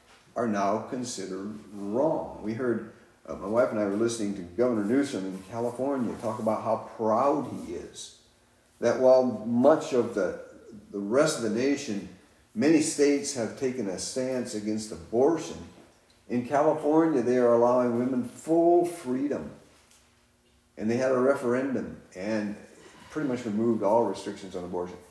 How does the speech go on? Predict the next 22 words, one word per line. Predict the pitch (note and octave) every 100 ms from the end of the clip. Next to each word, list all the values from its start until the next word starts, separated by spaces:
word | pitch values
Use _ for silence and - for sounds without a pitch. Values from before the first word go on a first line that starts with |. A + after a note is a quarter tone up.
| -
And | B2+
how | A#2+
proud | - - A#2+ B2+ D3+ D#3+ C3
he | A2+ G2+
is | F#2+ D#2
of | D2+
that. | - - - _ _ _ -
And | A#2+
of |
the | A#2+
wonderful | A2+ A#2+ C#3 C#3 B2 A2
thing, | A#2+ A2+
the | G2+
advances | G#2 G2 A2 B2+ C#3 B2+ G#2
that | G2+
they're | G#2+
making | G#2 A#2+ B2 A2+
in | G2
the | G2
state | - G2 F#2+
of | F#2+
California. | F2 F2 - B2 A2+